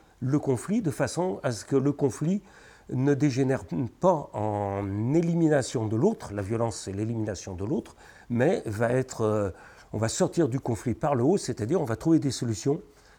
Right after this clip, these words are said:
qui vont permettre de vivre ensemble, avec des intérêts qui peuvent être contradictoires. Donc forcément, au niveau du, du man, notre organisation,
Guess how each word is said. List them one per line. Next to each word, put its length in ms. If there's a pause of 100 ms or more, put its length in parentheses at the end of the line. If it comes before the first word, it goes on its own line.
(120)
qui 120
vont 140
permettre 420
de 100
vivre 220
ensemble, 340 (280)
avec 280
des 200
intérêts 440 (640)
qui 120
peuvent 220
être 120
contradictoires. 680 (180)
Donc 200
forcément, 600 (680)
au 220
niveau 300
du, 460
du 160
man, 340
notre 240
organisation, 600